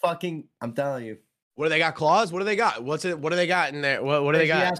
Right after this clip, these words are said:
Speaker 1: fucking teeth, crazy claws. They can s-, they're just, they're dumb fast. They spin around. They're, they're crazy, dude. I can't believe you don't know what a fucking honey badger
Speaker 2: No,
Speaker 1: is.
Speaker 2: I know what it is, but I just, I never seen one fight. I just, like, I mean,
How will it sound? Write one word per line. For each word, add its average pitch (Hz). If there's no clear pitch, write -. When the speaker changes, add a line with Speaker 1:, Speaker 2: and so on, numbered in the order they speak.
Speaker 1:
fucking 175
teeth, 175
crazy 170
claws. 160
They 147
can 143
s-, -
they're 143
just, 151
they're 135
dumb 147
fast. 143
They 117
spin 165
around. 147
They're, 160
they're 196
crazy, 190
dude. 107
I 127
can't 175
believe 175
you 175
don't 180
know 175
what 170
a 151
fucking 160
honey 165
badger 98
Speaker 2:
No, 233
Speaker 1:
is. 196
Speaker 2:
I -
know 185
what 214
it 151
is, 196
but 143
I 139
just, 135
I 139
never 151
seen 165
one 123
fight. 156
I 123
just, 117
like, 127
I 127
mean, 135